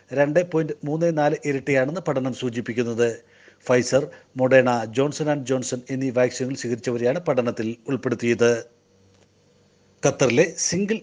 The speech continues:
വിൻഡോ കസ്റ്റംസ് ക്ലിയറൻസ് സംവിധാനമായ അൽ നദീബിനെ മറ്റ് ജി സി സി രാജ്യങ്ങളുമായി ബന്ധിപ്പിച്ച് കസ്റ്റംസ്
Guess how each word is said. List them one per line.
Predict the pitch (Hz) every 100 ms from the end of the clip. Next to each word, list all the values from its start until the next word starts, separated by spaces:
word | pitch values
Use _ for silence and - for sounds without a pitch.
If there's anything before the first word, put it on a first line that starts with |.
| 180
വിൻഡോ | 175 180 175
കസ്റ്റംസ് | 156 - 160 156 - 151
ക്ലിയറൻസ് | 143 143 139 -
സംവിധാനമായ | 131 135 127 131 123 123 123 123 -
അൽ | 135 - 135
നദീബിനെ | 120 113 123 113 120 175 - _ _ _ -
മറ്റ് | 151 160 220 -
ജി | 160
സി | 170 165
സി | 147
രാജ്യങ്ങളുമായി | 151 147 135 135 135 135
ബന്ധിപ്പിച്ച് | 123 120 120 127 - 208 165
കസ്റ്റംസ് | - 131 123